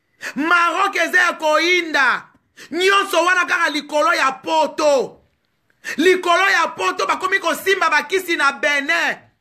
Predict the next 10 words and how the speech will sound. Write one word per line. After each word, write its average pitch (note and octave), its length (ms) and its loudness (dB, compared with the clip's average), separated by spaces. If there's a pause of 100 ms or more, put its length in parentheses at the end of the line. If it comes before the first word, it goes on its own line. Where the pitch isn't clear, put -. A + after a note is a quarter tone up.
(600)
Mibali F#4 540 0
ya E4+ 120 -2
Maroc E4+ 460 -2
baosimba F4 540 -2
bakisi E4+ 460 -2
na D4 160 0
Benin. C#4+ 640 0 (760)
Bakomi G4 400 0
kosimba F4 560 0
bakisi. D4 920 -4